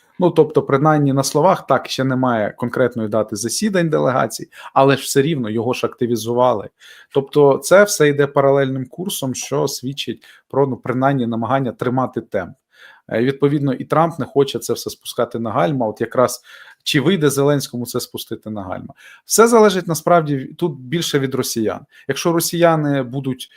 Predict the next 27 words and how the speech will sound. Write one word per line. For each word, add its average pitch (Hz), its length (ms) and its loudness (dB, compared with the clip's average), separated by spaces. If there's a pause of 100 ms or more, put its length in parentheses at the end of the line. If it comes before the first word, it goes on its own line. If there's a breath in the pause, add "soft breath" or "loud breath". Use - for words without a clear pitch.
(160 soft breath)
і 131 60 -6
далі, 127 840 4
е, 117 360 0 (380)
просто 139 540 2
ломитися 143 720 2 (540 soft breath)
і 151 280 0
продовжувати 127 880 0
робити 123 540 -2
ті 127 140 -8
злочини, 127 420 -2
які 120 200 -10
вони 131 220 -4
роблять, 165 360 -4 (400 soft breath)
ну, 180 200 4
тут 190 340 -4 (220)
у 151 200 -6
України 156 420 2
буде 131 220 -4
сильніші 131 480 -2
позиції 131 720 -2
і, 175 60 0
до 143 160 2
речі, 135 260 2
з 113 80 -6
європейцями, 127 600 -2
що 123 140 -10
стосується - 600 -8